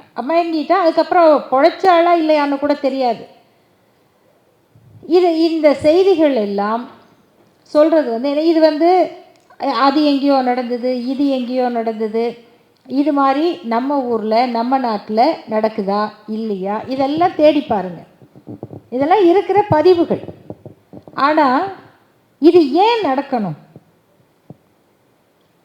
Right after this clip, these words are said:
இது ஏன் நடக்கணும்? அது ஒரு பெரிய மருத்துவமனை இருக்கு. அங்க வந்து சேருகிற ஒரு பெண்ணுக்கு என்ன கிடைக்குது?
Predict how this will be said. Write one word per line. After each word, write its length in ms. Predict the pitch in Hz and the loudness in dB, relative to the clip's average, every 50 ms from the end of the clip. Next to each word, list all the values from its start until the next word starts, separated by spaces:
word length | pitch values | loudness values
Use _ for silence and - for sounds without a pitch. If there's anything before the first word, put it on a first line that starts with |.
| _ _ _ _ _ _ _ _ _ _ _ _ _ _ _ _ _ | _ _ _ _ _ _ _ _ _ _ _ _ _ _ _ _ _
இது 200 | - 254 262 247 | -10 -8 -6 -4
ஏன் 320 | 269 294 359 415 415 349 254 | -2 -2 0 0 0 0 0
நடக்கணும்? 480 | 220 214 214 - - 180 151 - 143 - _ _ _ _ _ _ _ _ _ _ _ _ _ _ _ _ _ _ _ _ _ _ _ _ _ _ _ _ _ _ _ _ _ _ _ _ _ _ _ _ _ _ _ _ _ _ _ _ _ _ _ _ _ _ - | 0 -2 -2 -4 -6 -10 -10 -12 -16 -20 _ _ _ _ _ _ _ _ _ _ _ _ _ _ _ _ _ _ _ _ _ _ _ _ _ _ _ _ _ _ _ _ _ _ _ _ _ _ _ _ _ _ _ _ _ _ _ _ _ _ _ _ _ _ -4
அது 220 | 202 226 233 240 | 0 2 2 2
ஒரு 120 | 233 226 208 202 - 165 - - _ | 2 0 -2 -6 -10 -16 -18 -12 _
பெரிய 360 | - 240 269 330 349 403 440 | -4 -2 0 2 2 2 2
மருத்துவமனை 680 | 381 320 285 302 302 294 - 311 285 262 254 233 208 190 | 0 0 -2 -2 -2 -2 -2 -2 0 0 -2 -2 -2 -4
இருக்கு. 520 | 196 190 185 - - 185 226 302 359 330 - | -4 -6 -6 -8 -6 -2 0 0 -2 -2 -4
அங்க 260 | - 240 277 330 320 302 | -6 -4 -2 0 0 0
வந்து 340 | 302 311 349 381 403 392 - | 0 -2 -2 -2 -2 -2 -2
சேருகிற 600 | - 339 349 381 381 381 349 311 320 294 294 330 415 427 - - - - - _ _ _ _ | 0 0 2 2 2 0 0 2 2 2 4 2 2 0 -2 -10 -20 -20 -20 _ _ _ _
ஒரு 220 | - 233 254 254 220 | -6 -4 -2 -2 -2
பெண்ணுக்கு 720 | - - 285 320 370 370 320 - - 202 196 220 294 403 403 - - - | -2 0 0 0 0 -2 -4 -4 -4 -4 -2 -2 -2 -2 -4 -6 -10 -6
என்ன 320 | 226 262 294 339 370 381 | -2 -2 -2 0 0 -2
கிடைக்குது? 800 | 370 - - 233 233 240 262 262 - 240 202 180 185 185 180 151 | -2 -2 -2 -2 -2 -2 -4 -6 -6 -8 -6 -6 -6 -8 -8 -10